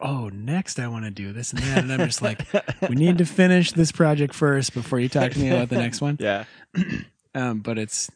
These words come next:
Speaker 1: and I, and I'm always like, "Meh," you know, <laughs>
Speaker 2: Yeah.
Speaker 1: like, grumble, grumble, and then you do it, and you're like, "Wow, this is really nice." <laughs> I
Speaker 2: Yeah.
Speaker 1: should have done this a
Speaker 2: Yeah.
Speaker 1: long time ago.
Speaker 2: Oh,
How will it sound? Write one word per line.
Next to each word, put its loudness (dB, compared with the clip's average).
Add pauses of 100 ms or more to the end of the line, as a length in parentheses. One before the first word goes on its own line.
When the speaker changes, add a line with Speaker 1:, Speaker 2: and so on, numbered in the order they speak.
(160)
Speaker 1:
and -2
I, 0
and -4
I'm -2
always -4
like, -8
"Meh," -8
you -12
know, -10 (180)
<laughs> 4
Speaker 2:
Yeah. 2
Speaker 1:
like, -8 (340)
grumble, -4
grumble, -4
and -2
then -2
you 0
do -6
it, -2
and -8
you're -8
like, -10
"Wow, -8
this -14
is -12
really -12
nice." -8
<laughs> 2
I -10
Speaker 2:
Yeah. 2
Speaker 1:
should 4
have -4
done -4
this -8
a -8
Speaker 2:
Yeah. 0
Speaker 1:
long -6
time -4
ago. -8
Speaker 2:
Oh, -14